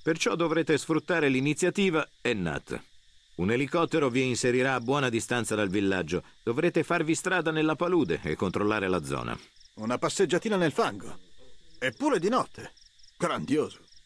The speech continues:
Speaker 1: Sì, Steve, vi piacerà. Gran parte dell'area è allagata, ma Nat dice che è in grado di trovare una strada per il villaggio. State in guardia e se trovate dei Charlie, lasciateli perdere.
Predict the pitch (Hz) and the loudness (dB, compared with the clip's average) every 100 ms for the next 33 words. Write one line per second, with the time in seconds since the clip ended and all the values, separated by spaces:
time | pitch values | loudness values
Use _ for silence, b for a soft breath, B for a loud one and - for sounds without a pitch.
0 | - 240 311 - 82 67 67 67 90 123 | -4 0 2 0 -2 -4 -4 -4 -2 0
1 | 127 196 202 95 - - - - - 110 | 0 0 0 -4 -12 -20 -20 -14 -6 -4
2 | 135 143 139 127 120 127 135 127 110 107 | -2 -2 0 0 2 2 2 2 2 2
3 | 107 107 104 90 92 73 107 123 147 185 | 2 2 0 -2 -2 -4 -2 0 0 0
4 | 170 165 135 156 143 127 131 131 156 151 | 0 -2 0 0 0 0 0 0 0 0
5 | 131 120 123 127 131 113 107 - 123 113 | 0 0 0 0 2 2 0 0 0 0
6 | 101 95 80 78 67 64 62 - b - | 0 0 0 -2 -4 -8 -10 -12 b -4
7 | 113 - 131 123 139 120 104 98 92 101 | -2 0 0 2 0 0 2 2 2 0
8 | 95 107 110 101 95 - 120 113 117 - | 0 0 0 0 0 0 -2 0 -2 -2
9 | 104 98 127 113 101 92 95 82 82 76 | -2 -2 -2 0 0 0 -2 0 -2 -4